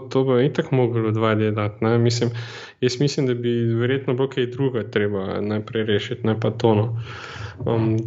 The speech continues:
ne vem, se spet, se spet pravim, jaz ne projektiram infrastrukture, ne vem, lahko, da se čisto popolnoma motim, no, ampak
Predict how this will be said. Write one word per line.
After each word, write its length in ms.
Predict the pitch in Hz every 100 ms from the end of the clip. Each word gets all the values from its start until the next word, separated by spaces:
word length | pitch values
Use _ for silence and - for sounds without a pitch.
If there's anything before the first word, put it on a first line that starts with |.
| 113 - -
ne 140 | 131 143
vem, 220 | 139 113
se 200 | 110 123
spet, 340 | - - 117 -
se 160 | - 117
spet 240 | - - -
pravim, 520 | 117 113 101 - 57
jaz 380 | 113 117 - - 123
ne 80 | 120
projektiram 640 | 123 117 117 120 117 110 117
infrastrukture, 720 | 117 117 - 110 113 113 110
ne 140 | 107 110
vem, 240 | 110 104
lahko, 300 | 101 101 104
da 80 | 107
se 220 | - 104
čisto 300 | - 117 117
popolnoma 400 | 113 120 117 113 113
motim, 400 | 117 113 113 104
no, 140 | 107
ampak 400 | 107 107 107